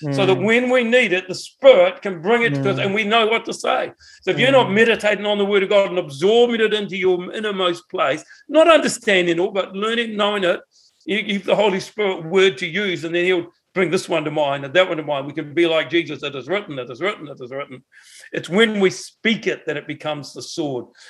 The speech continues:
Speaker 1: when we speak it into the situation. Sometimes I've gotta speak it to me 'cause my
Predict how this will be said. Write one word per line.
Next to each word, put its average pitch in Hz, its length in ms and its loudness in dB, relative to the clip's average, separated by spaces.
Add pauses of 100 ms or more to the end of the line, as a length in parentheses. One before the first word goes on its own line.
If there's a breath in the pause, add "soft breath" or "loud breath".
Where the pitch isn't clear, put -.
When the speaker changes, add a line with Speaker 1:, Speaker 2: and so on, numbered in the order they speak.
(120)
Speaker 1:
when 151 160 -6
we 151 80 -4
speak 170 320 -2
it 165 80 -4
into 151 200 -6
the 143 120 -10
situation. 151 640 -6
Sometimes 190 280 0
I've 165 120 2
gotta 143 120 -4
speak 151 240 -10
it 139 120 -14
to 131 80 -10
me 151 280 -4 (240 loud breath)
'cause 135 140 -12
my 143 160 2